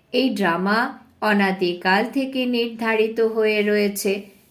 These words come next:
কল্পবৃক্ষের মাধ্যমে বোঝানো অত্যন্ত ভালো।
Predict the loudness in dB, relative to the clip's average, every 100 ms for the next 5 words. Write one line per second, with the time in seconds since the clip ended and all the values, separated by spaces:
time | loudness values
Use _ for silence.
0 | _ _ _ -2 2 2 0 0 0 2
1 | 0 -2 0 2 4 2 -2 -4 -2 0
2 | 0 0 0 -2 -6 -6 -2 -2 -4 -10
3 | _ -4 -4 -2 0 0 0 -2 -2 -2
4 | -2 -2